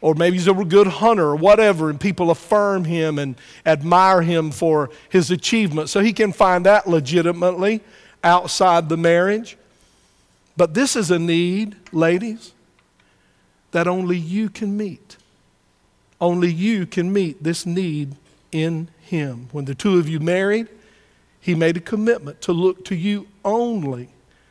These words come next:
for this need to be met. He was, he has willingly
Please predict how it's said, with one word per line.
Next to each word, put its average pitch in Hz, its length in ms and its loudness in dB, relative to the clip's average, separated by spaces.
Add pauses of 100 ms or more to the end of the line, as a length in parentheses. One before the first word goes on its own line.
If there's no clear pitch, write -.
(280)
for - 160 -4
this 165 240 -4
need 156 260 -4
to 156 60 -2
be 170 180 -4
met. 170 400 0
He 165 180 -4
was, 143 320 -6 (600)
he 160 160 -2
has 143 260 0
willingly 220 760 4